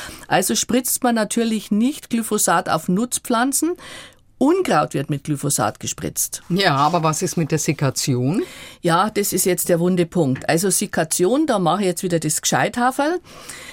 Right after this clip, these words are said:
Speaker 1: Das ist die sogenannte Vorerntespritzung und die Ausnahme,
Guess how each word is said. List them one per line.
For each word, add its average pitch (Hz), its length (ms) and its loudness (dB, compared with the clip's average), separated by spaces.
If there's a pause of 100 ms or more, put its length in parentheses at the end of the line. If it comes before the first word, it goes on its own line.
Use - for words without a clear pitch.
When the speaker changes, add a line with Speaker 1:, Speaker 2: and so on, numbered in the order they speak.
(120)
Speaker 1:
Das 208 180 2
ist - 220 0
die 226 60 0
sogenannte 214 600 2
Vorerntespritzung 196 1500 0
und 208 340 -2
die - 180 -2
Ausnahme, 262 880 2